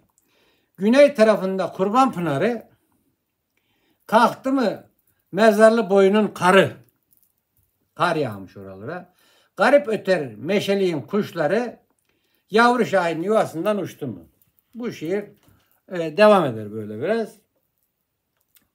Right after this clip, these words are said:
Burada aslında anlatılmak istenen şiirdeki Aşık Veysel'in kalp gözünün,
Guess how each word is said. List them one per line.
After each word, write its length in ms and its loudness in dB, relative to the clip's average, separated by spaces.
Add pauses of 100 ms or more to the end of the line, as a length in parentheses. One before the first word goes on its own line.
Burada 520 -2
aslında 400 -8
anlatılmak 720 -8
istenen 340 -12
şiirdeki 840 -10 (600)
Aşık 520 -4
Veysel'in 720 -8 (380)
kalp 420 -6
gözünün, 600 -10